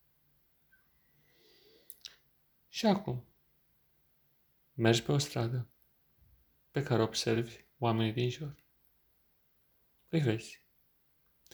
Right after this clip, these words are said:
Și observi la fiecare setul de prejudecăți care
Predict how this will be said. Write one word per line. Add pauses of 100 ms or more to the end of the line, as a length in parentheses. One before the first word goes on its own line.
(560)
Și
observi
la
fiecare (160)
setul
de
prejudecăți
care